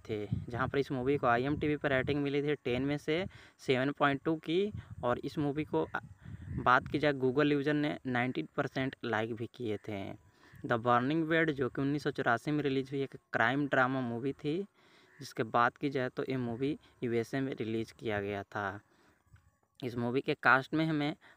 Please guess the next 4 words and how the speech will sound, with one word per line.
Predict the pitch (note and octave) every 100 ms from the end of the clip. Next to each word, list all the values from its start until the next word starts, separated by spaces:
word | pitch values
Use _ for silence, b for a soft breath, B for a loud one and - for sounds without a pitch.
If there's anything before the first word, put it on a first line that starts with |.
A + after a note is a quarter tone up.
| _
फरहा | - - C3 B2 A#2+ C3 F3+ F#3+ b b b b b -
फावकेट, | - C3 B2+ C3+ C#3 - - C#3+ D#3 - G#3+ G3+ _ _ _ _ _
पालू | B2 A#2+ C3 E3+ F#3+
लेमैट, | E3 D3 D#3+ A#2+ A#2+ C3 D3 F#3+ -